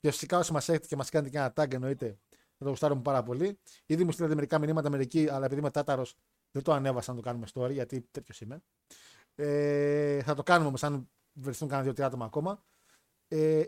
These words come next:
είδα ότι μερικοί μας έχετε στα top του podcast. Εντάξει, μπορεί να μην ακούτε και πολλά, αλλά δεν έχει σημασία.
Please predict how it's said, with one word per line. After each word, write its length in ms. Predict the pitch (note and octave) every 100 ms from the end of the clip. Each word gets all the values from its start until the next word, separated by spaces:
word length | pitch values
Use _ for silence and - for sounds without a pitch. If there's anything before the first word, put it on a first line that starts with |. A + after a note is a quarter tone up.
| -
είδα 240 | A3 G#3+
ότι 120 | E3+
μερικοί 260 | E3 D3+ E3+
μας 160 | D3+
έχετε 260 | E3+ D3 C3
στα 140 | C3 -
top 140 | E3
του 80 | E3
podcast. 360 | D3 D3 A3+ A#3+ - _
Εντάξει, 260 | G3+ -
μπορεί 160 | D3 E3+
να 60 | F#3+
μην 80 | G3
ακούτε 200 | F#3+ F#3+
και 80 |
πολλά, 440 | D#3 D#3 F3 F#3+ - -
αλλά 160 | F3+
δεν 160 | F#3 G3+
έχει 80 | D#3+
σημασία. 460 | C3+ A#2+ A#3 A#3+